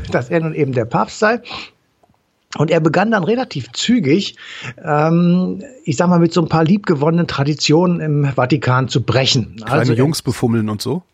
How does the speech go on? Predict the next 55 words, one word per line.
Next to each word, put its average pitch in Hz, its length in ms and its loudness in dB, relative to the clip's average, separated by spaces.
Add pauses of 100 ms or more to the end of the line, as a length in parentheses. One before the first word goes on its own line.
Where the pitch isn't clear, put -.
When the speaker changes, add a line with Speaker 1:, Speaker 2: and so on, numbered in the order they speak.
(680)
Speaker 1:
er, 135 140 0 (240)
ja, 143 160 2
das, 175 300 0
äh, 143 280 -2
da 139 160 0
halte 151 200 0
ich 127 80 -8
mich 123 180 -6
raus. 113 160 0
Das, 123 140 -4
Speaker 2:
Okay. 120 200 -4
Speaker 1:
äh, 127 120 -4 (320)
ich - 80 -6
hoffe 143 200 0
nicht, 160 220 0
dass 123 140 -2
einer 143 260 0
der 135 120 0
hier 127 220 -2
in 143 80 -2
Rede 139 280 2
stehenden 131 400 0
Päpste 127 340 0
damit 120 360 0
in, 120 260 0
irgendwie 127 420 4
in 120 100 0
einer 113 200 2
Verbindung 120 420 0
steht. 143 340 0 (580)
Ähm, 151 360 4
jedenfalls, 160 640 2 (140)
äh, 131 340 0
er 156 280 2
hörte 156 300 2
auf, 160 160 -4
sich 139 160 -6
im 143 140 -6
Pluralis 139 420 -2
Majestatis 139 580 0
anreden 107 440 -4
zu - 120 -6
lassen. 107 300 -4
Er 110 140 -2
wurde 127 200 2
also 113 140 0
sozusagen 117 500 0
eine 113 180 -2
erste 131 300 2
Person 117 360 0
Singular 143 480 2
wie 123 80 2
du 110 160 0
und 101 180 -6
ich. 214 300 0